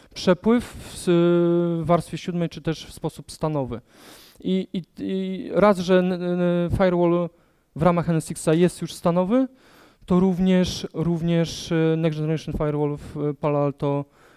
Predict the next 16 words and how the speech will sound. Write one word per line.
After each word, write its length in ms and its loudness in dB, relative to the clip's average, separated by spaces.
jest 180 0
stanowy. 300 -4
Ile 140 -2
jeszcze 200 -4
zostało 300 -8
czasu? 300 -10
Dziesięć 380 -8
minut. 340 -12
Dobrze, 300 -6
to 220 -4
ostatnia, 640 2
ostatnia 460 0
część 500 -2
to 520 4
bezagentowe 840 2
skanowanie 720 0